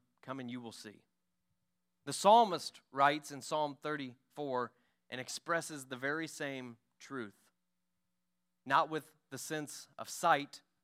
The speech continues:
"Come and see," but the psalmist writes and says, "Oh, taste and see that the Lord is good. Blessed is the man who trusts in him."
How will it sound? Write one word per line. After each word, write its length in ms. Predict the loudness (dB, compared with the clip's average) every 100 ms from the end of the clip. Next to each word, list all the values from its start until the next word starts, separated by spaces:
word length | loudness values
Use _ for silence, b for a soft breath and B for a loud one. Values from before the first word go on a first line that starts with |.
| _ _ _
"Come 180 | -8 -6
and 100 | -6
see," 380 | -8 -6 -6 -10 _ _ _ _ _ -18
but 80 |
the 80 | -10
psalmist 560 | -2 2 2 -2 -6 -4
writes 540 | 0 0 -4 -16 -20 _ _ _ _ _ _ _ -16
and 160 | -12
says, 480 | -4 0 0 -2 -8 -8
"Oh, 120 | -8
taste 600 | -4 -2 -2 -6 -16 -20 _ _ _ _ -12
and 160 | -12
see 400 | -10 -10 -10 -14 _ _ _ _ _
that 160 | -8 -6
the 80 | -4
Lord 400 | -4 -4 -6 -12
is 160 | -16 -10
good. 340 | -8 -8 -14 _ _ _ _ _ _ _ -4
Blessed 500 | 4 4 2 -6 -18 _ _ _ _ -14
is 160 | -10
the 60 | -6
man 480 | -4 -4 -6 -10 -18 _ _ _ _ -20
who 80 |
trusts 680 | -10 -2 -2 -2 -16 -18 -20 _ _ _ _ _ _ _ _
in 140 | -16 -12
him." 240 | -10